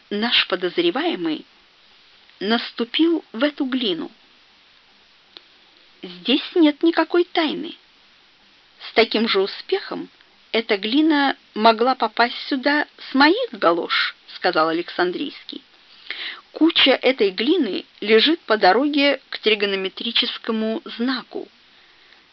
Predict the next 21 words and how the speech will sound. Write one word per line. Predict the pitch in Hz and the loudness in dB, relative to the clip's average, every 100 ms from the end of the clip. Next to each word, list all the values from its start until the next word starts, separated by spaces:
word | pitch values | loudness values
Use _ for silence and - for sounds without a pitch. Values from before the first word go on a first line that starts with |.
| - | -2
Когда | 220 220 240 | 0 2 2
мы | 233 | 2
ходили | - 240 233 247 208 | 2 0 2 -2 -4
туда | 208 190 214 196 - | -4 0 4 4 2
вчера | - - 196 190 | 0 2 2 2
вечером, | 392 403 - 175 - - - - - - _ | 0 0 0 -2 -6 -14 -20 -20 -20 -20 _
я | 190 190 254 269 262 - | -10 2 4 6 2 2
наступил | 233 262 - 269 269 392 233 | 2 0 0 -4 2 2 2
в | |
эту | 180 - | -2 -2
грязь. | 170 175 175 - - - _ _ _ _ _ | -6 -4 -4 -8 -20 -20 _ _ _ _ _
И, | 202 | -6
наверное, | 196 165 165 170 190 196 226 254 - | -2 -2 -2 -4 -6 -6 -6 -6 -8
не | 208 185 | -2 -2
я | 185 180 | -2 -4
один». | 190 196 359 320 - _ _ _ _ _ _ _ _ _ _ _ _ _ _ _ - | -6 -8 -6 -6 -10 _ _ _ _ _ _ _ _ _ _ _ _ _ _ _ -18
«Да, | 214 302 277 - _ _ _ _ _ _ - | -8 -4 -4 -8 _ _ _ _ _ _ -8
не | 233 294 302 | -6 -2 -2
один», | 233 196 156 - - _ - | -2 -2 -4 -6 -14 _ -16
согласилась | 185 185 180 - 170 - 170 | -8 -4 -2 -4 -8 -8 -6
Лидочка. | 170 156 - - - | -6 -4 -2 -2 -6